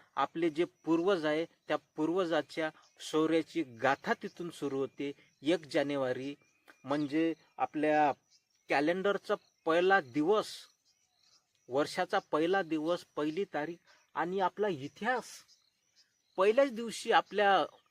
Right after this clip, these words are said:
पूर्वजांच्या शौर्यातून सुरुवात होते. आणि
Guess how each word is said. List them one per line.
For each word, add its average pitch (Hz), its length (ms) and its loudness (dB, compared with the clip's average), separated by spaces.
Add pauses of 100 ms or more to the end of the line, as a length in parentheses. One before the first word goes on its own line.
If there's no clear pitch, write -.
(160)
पूर्वजांच्या 196 720 2 (480)
शौर्यातून 190 960 2 (400)
सुरुवात 143 500 -2
होते. 110 300 -12 (1120)
आणि 139 360 -4